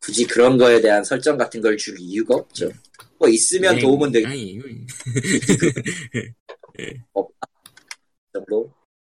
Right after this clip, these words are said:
Speaker 1: 게다가, 게다가 거의 대부분의 게임들이 설정 같은 거를 잘 안 짜잖아요. 주요 메인 같은 거 빼면은.
Speaker 2: 음.
Speaker 1: 솔직히 프롬내가 왜 생겼겠냐고, 프롬내가.
Speaker 2: 음,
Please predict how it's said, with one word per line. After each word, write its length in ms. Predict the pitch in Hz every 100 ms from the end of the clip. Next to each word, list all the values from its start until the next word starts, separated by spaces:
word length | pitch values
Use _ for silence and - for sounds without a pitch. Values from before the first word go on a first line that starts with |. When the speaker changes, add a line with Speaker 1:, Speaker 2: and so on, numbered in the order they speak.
| _ -
Speaker 1:
게다가, 440 | 104 139 165 90 - _ _ _
게다가 320 | - 131 160
거의 240 | - 117 143
대부분의 540 | 120 139 156 165 151
게임들이 400 | 165 160 127 117
설정 360 | 113 185 202 185
같은 320 | - - 143
거를 360 | 131 120 107 - _ _ - 107 98 -
잘 220 | - 135
안 160 | 92 92
짜잖아요. 580 | - 151 123 92 85 80
주요 360 | - - 113 104
메인 420 | 92 95 107 101
같은 240 | - - 92
거 80 | -
빼면은. 460 | 110 98 85 78 73 - - _ _ _ _ -
Speaker 2:
음. 140 | -
Speaker 1:
솔직히 300 | - - 359 - -
프롬내가 440 | 233 240 233 208
왜 160 | 113 123
생겼겠냐고, 760 | 180 165 123 113 98 78 -
프롬내가. 640 | - - 190 160 107 82 - - - _ _ 104
Speaker 2:
음, 340 | 98 92 80